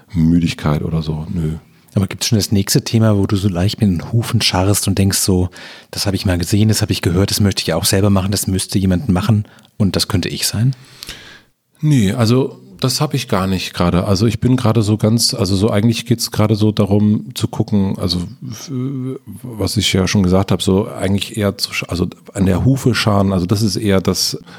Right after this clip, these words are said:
Speaker 1: es ist nicht etwas Neues, sondern es ist irgendwie zu gucken, wie kriegt man Mit Vergnügen so hin, dass es wirklich, also dieses, dieser große Wert Unabhängigkeit, dass der wirklich noch mal mehr
Speaker 2: Mhm.
Speaker 1: gelebt wird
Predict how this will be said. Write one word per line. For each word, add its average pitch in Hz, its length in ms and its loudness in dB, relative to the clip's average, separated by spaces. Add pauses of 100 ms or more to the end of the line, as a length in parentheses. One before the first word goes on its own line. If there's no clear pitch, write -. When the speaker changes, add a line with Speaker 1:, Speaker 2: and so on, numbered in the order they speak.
(120)
Speaker 1:
es 92 80 0
ist 90 140 0
nicht 104 120 2
etwas 107 320 0
Neues, 101 400 4
sondern 92 240 2
es 87 120 0
ist - 20 -4
irgendwie 90 220 0
zu - 160 -8
gucken, 95 360 -2 (420)
wie 104 120 2
kriegt - 340 -6
man 92 360 2 (400)
Mit 98 180 0
Vergnügen 95 480 2
so 92 200 2
hin, 90 200 2
dass 82 160 -2
es - 160 -4
wirklich, 90 280 -2
also 85 140 -2
dieses, 85 320 -2
dieser 87 300 2
große 98 400 0
Wert 90 180 0
Unabhängigkeit, 87 800 -2
dass - 160 -6
der 87 340 0 (320)
wirklich - 380 -4
noch 92 280 2
mal 95 160 2
mehr 90 200 4
Speaker 2:
Mhm. 90 40 0
Speaker 1:
gelebt 87 440 -2
wird - 220 -4